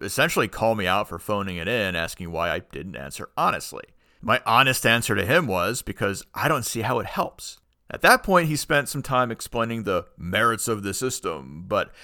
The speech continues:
the whole time I was thinking, "I just gave you honest feedback that this <laughs> process is broken, and you're angry about it, and you're brushing right over it. But you want me to stick my neck out there and tell you that the emperor's wearing no clothes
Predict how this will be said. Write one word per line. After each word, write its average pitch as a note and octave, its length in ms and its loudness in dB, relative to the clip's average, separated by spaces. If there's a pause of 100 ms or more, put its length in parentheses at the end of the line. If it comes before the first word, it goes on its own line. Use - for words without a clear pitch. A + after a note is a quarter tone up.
(160)
the C3 120 6
whole F3+ 160 8
time F#3+ 200 2
I E3+ 80 8
was C3 180 2
thinking, F#3 420 -2 (180)
"I - 240 6
just C3 800 2
gave C3 480 0
you A2+ 240 2
honest G#2 340 0
feedback F2+ 580 -4 (140)
that G2+ 160 2
this E3 160 4
<laughs> - 100 -8
process D3 460 4
is F#2 160 -6
broken, - 720 4 (480)
and D3+ 140 6
you're D#3 240 4
angry B2+ 440 2
about C#2 300 -2
it, A1 240 -12
and C3 140 2
you're C#3 120 6
brushing C#3+ 720 2
right A#2 300 4
over D3+ 380 4
it. A#1 180 -8 (320)
But C#3+ 160 10
you F3 80 6
want F#3+ 140 8
me F3+ 80 4
to D#3 60 2
stick - 260 0
my G#2+ 260 4
neck D#3 240 0
out E3+ 220 2
there F#3+ 180 4
and A#2 140 0
tell B2+ 180 2
you C3 140 2
that A2+ 180 2
the G#2 160 2
emperor's A2+ 340 0
wearing F#2+ 380 2
no F#2+ 160 2
clothes G#2 580 -2